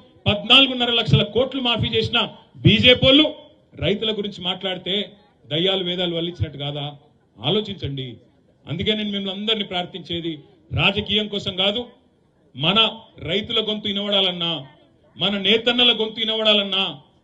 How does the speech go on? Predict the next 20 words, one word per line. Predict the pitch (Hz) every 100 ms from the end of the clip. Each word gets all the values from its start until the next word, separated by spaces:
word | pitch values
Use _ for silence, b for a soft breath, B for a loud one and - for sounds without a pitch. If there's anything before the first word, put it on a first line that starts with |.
| _
మన | 135 175 214
తెలంగాణ | 214 196 214 220 233 247
గొంతు | 220 220 214
వినబడాలన్నా, | 208 202 185 175 160 156 135 - _ _ _ _
తెలంగాణ | 160 196 214 214 220 214
గొంతు | 214 220
వినబడాలన్నా | 208 208 208 202 202
అని | 196 190
ఎందుకంటున్నా | 180 208 196 190 180
అంటే, | 175 202 247 247 _ _ _ _
ముఖ్యమంత్రి | 151 165 220 220 214 220
ఏమో | 220 233 214
గుంపు | 202 196
మేస్త్రి, | 220 214 208 156 - _ -
మీకు | 165
తెలుసు, | 165 165 - 104 _ _ _ _ _ _ _ _ _ _
ముఖ్యమంత్రి | 147 180 208 214 214
ఏమో | 220 240 269 - _ _ _ 131
గుంపు | 175 185
మేస్త్రి, | 214 208 196 214 220